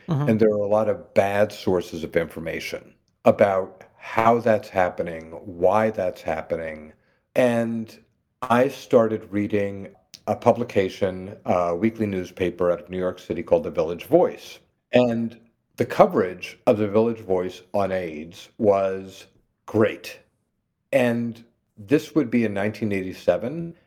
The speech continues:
Speaker 2: and act up formed in nineteen eighty-seven. And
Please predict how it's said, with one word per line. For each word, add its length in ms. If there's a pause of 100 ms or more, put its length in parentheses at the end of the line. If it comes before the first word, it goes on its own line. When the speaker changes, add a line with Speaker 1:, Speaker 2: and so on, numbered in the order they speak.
(240)
Speaker 2:
and 340
act 400
up 320
formed 680
in 140
nineteen 420
eighty-seven. 720 (440)
And 600